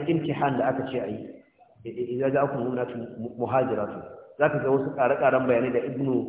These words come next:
da Imamul Qurtubi ya faɗa a cikin tafsirinsa, haka Ibnul Arabi a cikin nashi Ahkamul Qur'an.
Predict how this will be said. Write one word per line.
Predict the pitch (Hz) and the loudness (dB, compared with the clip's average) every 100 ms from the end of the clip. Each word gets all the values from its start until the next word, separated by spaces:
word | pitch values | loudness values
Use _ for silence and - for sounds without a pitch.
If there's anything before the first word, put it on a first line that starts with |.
| - - - | -6 -10 0
da | 123 | 2
Imamul | 117 131 143 127 131 | 4 2 2 2 0
Qurtubi | 151 - 131 135 135 - | -2 -2 -2 -2 -2 -4
ya | 135 135 | -2 0
faɗa | 127 127 | 2 4
a | 127 117 | 4 2
cikin | - 127 | -4 -6
tafsirinsa, | 120 - 143 156 147 151 151 - - - - - | -6 -6 -2 0 0 2 0 -2 -10 -14 -6 -2
haka | 151 147 120 113 107 101 139 | 0 2 2 2 0 -2 -4
Ibnul | 127 127 123 | -2 0 4
Arabi | 147 147 131 | 8 8 6
a | 135 - | 0 -2
cikin | 135 | -2
nashi | 127 135 131 | 0 2 0
Ahkamul | 131 - 131 120 - | -4 0 2 2 -2
Qur'an. | 113 127 | 0 -2